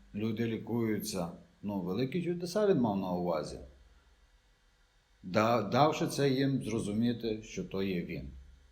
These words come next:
І також ми хочемо би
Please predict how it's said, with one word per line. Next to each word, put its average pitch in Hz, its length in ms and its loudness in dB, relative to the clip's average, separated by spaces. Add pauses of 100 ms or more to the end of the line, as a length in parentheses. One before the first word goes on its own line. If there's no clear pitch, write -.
(2000)
І 85 80 -8
також 123 720 0 (840)
ми 127 460 4 (120)
хочемо 131 480 2
би 127 360 0